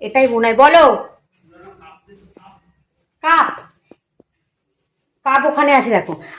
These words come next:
আহ, অরিন্দম সকাল থেকে মাছ ধরেই যাচ্ছে, ধরেই যাচ্ছে, ওর বন্ধ নেই। মানে, এই এক সপ্তাহ মাছ, মানে, মাছ ধরে যাচ্ছে, খাবে কি? মানে, মাছ ধরায় ও ব্যস্ত। আমাদের এই সামনের পুকুর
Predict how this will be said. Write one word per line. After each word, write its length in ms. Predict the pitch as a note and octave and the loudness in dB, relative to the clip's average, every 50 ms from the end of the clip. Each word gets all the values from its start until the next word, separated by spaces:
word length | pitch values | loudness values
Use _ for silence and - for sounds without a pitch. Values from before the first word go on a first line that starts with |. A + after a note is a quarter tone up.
| - - | -4 0
আহ, 380 | G#3 G3+ G3+ G#3 G3+ G3 G3 | 2 4 4 6 6 6 6
অরিন্দম 300 | A3 B3 C4+ C#4 D4+ E4 | 6 4 4 4 2 2
সকাল 320 | D#4+ - C4+ A3+ B3+ C4+ C4 | 2 2 2 2 2 2 2
থেকে 140 | C#4+ C#4+ C#4 | 0 -2 0
মাছ 240 | C4 C4 C4 B3+ A3+ G3 | 2 2 2 0 0 -2
ধরেই 320 | G#3 A3+ B3 C4 C4+ B3 | 0 2 2 2 4 2
যাচ্ছে, 260 | C4+ B3+ C4+ - D4 | 2 0 0 -2 -6
ধরেই 300 | B3+ A#3+ A3+ A3 A3+ A3+ | -4 -2 0 2 2 2
যাচ্ছে, 220 | A#3+ A#3+ A#3+ - C4 | 0 -2 -4 -2 -4
ওর 100 | A#3 A3 | -2 0
বন্ধ 300 | G#3 G#3 G#3+ G#3+ A3 A3+ | 2 2 2 2 0 0
নেই। 280 | A3+ A#3+ C#4+ D4+ D4+ - | 0 0 -2 -6 -6 -4
মানে, 160 | G3 G3 G3+ | -2 0 2
এই 220 | G#3 A3+ A#3+ B3+ B3 | 2 2 2 2 2
এক 160 | A#3 A#3+ - | 0 0 0
সপ্তাহ 300 | B3+ B3 - - C#4+ C4 | -4 -4 0 0 0 0
মাছ, 220 | A#3 A3+ A#3 A#3 - - - - - - - - - | 2 2 0 0 -2 -10 -18 -20 -14 -12 -12 -6 -2
মানে, 100 | C4 C#4+ | 2 4
মাছ 360 | C4+ C4 B3+ C#4 D4+ C#4+ B3 | 4 4 4 4 2 2 0
ধরে 160 | B3 C4 C#4+ | 0 0 2
যাচ্ছে, 220 | C#4+ C#4 - C4+ B3+ | 2 2 2 0 -2
খাবে 400 | - - - A3+ B3+ C#4+ E4 - | -4 -2 -2 0 0 0 -2 -2
কি? 180 | - A#3+ G#3 | -4 -6 -4
মানে, 220 | F#3+ G#3 A3 G#3+ G#3+ | -2 0 0 0 0
মাছ 520 | G#3+ G#3+ G3+ G3+ G3+ G3 G#3 B3+ B3 - - | -4 -6 -8 -6 -4 -2 -2 -2 -2 -2 -2
ধরায় 200 | B3+ D4 D4 C#4 | 0 2 4 4
ও 80 | C4+ | 4
ব্যস্ত। 460 | C4+ G#3+ F3 F3+ F3 - - - D#3+ - - - _ _ _ | 4 2 0 -2 -4 -8 -12 -14 -14 -14 -16 -20 _ _ _
আমাদের 260 | G#3+ G#3+ A3+ B3 B3 | -10 -6 -4 -2 -2
এই 40 | C4 | -2
সামনের 340 | - - G#3+ F#3+ F#3+ A3+ A#3 - | -2 -4 -4 -4 -2 -4 -4 -6
পুকুর 260 | - G#3+ - A#3+ A#3+ | -8 -12 -12 -12 -14